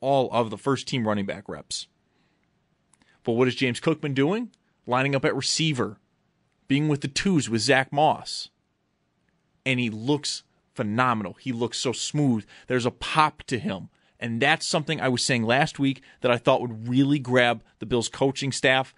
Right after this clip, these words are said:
and grab their attention. And it, and it clearly did on film or if they ever saw him at Georgia. Now, the thing you came into this with was knowing James Cook's never been the bell cow back. He was in a loaded backfield at Georgia. And number two,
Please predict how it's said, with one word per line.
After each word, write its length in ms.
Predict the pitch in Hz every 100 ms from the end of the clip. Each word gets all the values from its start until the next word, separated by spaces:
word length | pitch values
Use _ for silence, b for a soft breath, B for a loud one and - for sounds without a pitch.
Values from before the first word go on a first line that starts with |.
| b b
and 140 | - 120
grab 320 | 135 135 131
their 120 | 127
attention. 500 | 120 127 101 - - - B
And 140 | 185
it, 80 | 208 202
and 100 | 190
it 60 |
clearly 320 | - 277 202
did 160 | 147 127
on 160 | 113 110
film 380 | - 196 180 165
or 120 | 143
if 100 | 131
they 100 | 139
ever 120 | 135
saw 200 | - 131
him 160 | 120 117
at 240 | 127 123
Georgia. 480 | 113 120 107 82 - _ _ _ _ _ _ _ _ _ _ _ _ 156
Now, 120 | 143
the 60 |
thing 180 | 143 151
you 100 | 147
came 320 | 135 165 135
into 240 | 175 339 156
this 280 | 107 - 117
with 320 | 101 - _ b b
was 160 | 139 135
knowing 400 | 143 139 127 120 b b b
James 220 | - 156 -
Cook's 240 | 165 127
never 200 | 127 147
been 140 | 151
the 60 | 165
bell 220 | 143 135
cow 180 | - 143
back. 380 | 120 - - -
He 100 | 120
was 140 | 117
in 80 | 127
a 80 | 117
loaded 480 | 113 117 135 147 139
backfield 540 | 139 135 - 139 131
at 160 | 104 107
Georgia. 500 | 123 147 156 202 196 b b b
And 100 | 147
number 140 | 143
two, 360 | 139 - 175